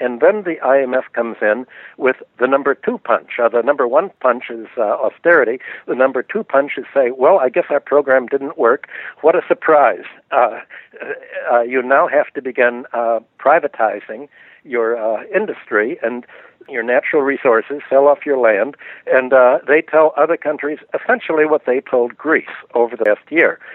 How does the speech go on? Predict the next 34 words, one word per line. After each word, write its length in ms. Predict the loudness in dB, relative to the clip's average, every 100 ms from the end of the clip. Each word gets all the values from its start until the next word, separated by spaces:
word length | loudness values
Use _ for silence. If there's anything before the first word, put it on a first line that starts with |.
| -18 -6 0
Uh, 280 | 2 2 -2
Greece 360 | -2 0 0 -8 -8
is 160 | -8 -2
sort 220 | 0 0
of 100 | 0
the 120 | -6
test 340 | -2 0 0 -2
case. 240 | -4 -4 -8 -20 -20 -8
Uh, 400 | -2 0 -2 -6 -12 -14 -6
when 220 | -2 -2 -4 0
the 140 | 2
austerity 560 | 2 2 0 2 2 -2
plan 480 | 0 2 2 2
of 180 | -4 -6
the 100 | -4
I 220 | 0 2
M 140 | 2 0
F 180 | -4 -2
loans 300 | -2 -2 -10
from 120 | -18
two 160 | -12 -2
thousand 440 | 2 2 0 -8
ten, 340 | 0 2 2 -6 -18 -20 -8 0
uh, 340 | 2 2 0 -6 -2
and, 340 | -2 -2 -2
uh, 240 | -2 -2 -2
thereafter 520 | -2 -2 -6 -8 -4
didn't 300 | -4 -4 0
help 300 | 0 0 -2
Greece, 280 | -2 -2 -4 -18 -20 -2
uh, 320 | 4 4 4
they're 220 | 2 0
forcing 420 | 2 0 0 -4 -10
Greece 260 | -8 -8